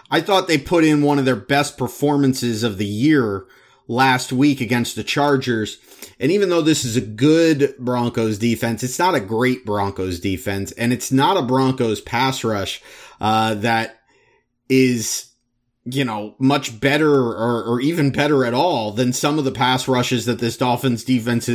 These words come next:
or Dolphins offensive line has seen this year. I just think that they got out schemed in this game. They got out schemed and they got outworked. And that's, I think, the first time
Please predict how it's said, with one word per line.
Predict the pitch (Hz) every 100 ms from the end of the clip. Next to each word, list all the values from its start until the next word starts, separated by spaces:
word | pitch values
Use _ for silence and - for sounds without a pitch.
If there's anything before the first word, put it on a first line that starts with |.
| 120
or | 123 120
Dolphins | 113 127 123 113
offensive | 120 120 120 113
line | 110 117 110
has | 107
seen | - - 202 180
this | 92 -
year. | 73 73 - - 160 139 _
I | 117 151
just | 175 -
think | 135 127 127
that | 127 117 - - - _ _
they | 110 131 190
got | 160 127 113 117 117
out | 135 131
schemed | - - 147 214 151 92
in | 82
this | 82 -
game. | - 73 87
They | 131
got | 143 135
out | 175 220
schemed | - - 190 196 196 190 156
and | 147
they | 147
got | 147 156
outworked. | 147 127 - 127 151 - - - -
And | 120 117
that's, | 139 170 - - - - - 143 -
I | 135
think, | 139 156 147
the | 120 139
first | - - 190 190 - -
time | - 165 165 165 151 139 135 127